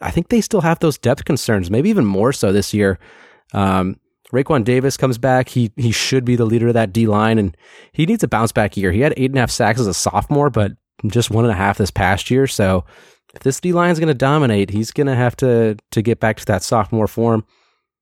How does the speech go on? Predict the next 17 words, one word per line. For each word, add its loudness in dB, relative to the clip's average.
I -10
do 0
like 2
LaBryan 0
Ray 2
on 2
the 2
other 2
side. 0
I 0
think -2
he's 0
gonna 0
have 2
a -6
big -2
year. 2